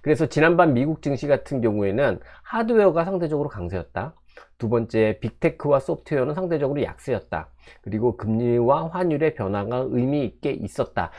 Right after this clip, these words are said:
이것을 가지고 모두 다 설명을 드릴 수 있을 것 같습니다. 어, 하나씩 하나씩 보면서 말씀을 드리고, 어, 최종적으로 제가 생각하는 결론 다시 한번 말씀을 드려보도록 하겠습니다.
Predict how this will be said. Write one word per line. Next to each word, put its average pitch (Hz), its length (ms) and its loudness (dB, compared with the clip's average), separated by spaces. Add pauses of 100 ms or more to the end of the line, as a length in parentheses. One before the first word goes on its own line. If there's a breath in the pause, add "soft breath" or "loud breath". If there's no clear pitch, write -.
(160 loud breath)
이것을 175 520 4
가지고 107 360 0
모두 92 260 -4
다 113 100 0
설명을 151 420 0
드릴 107 220 0
수 - 140 -4
있을 - 160 -10
것 110 80 -4
같습니다. 87 500 -6 (340 loud breath)
어, 101 180 2
하나씩 143 380 -6
하나씩 143 320 -4
보면서 107 320 -2
말씀을 107 380 -4
드리고, 120 560 0 (260 loud breath)
어, 98 140 -4
최종적으로 165 680 4
제가 95 240 -4
생각하는 117 480 -4
결론 92 380 0
다시 90 240 -10
한번 101 220 -8
말씀을 110 440 -6
드려보도록 104 720 -6
하겠습니다. - 600 -10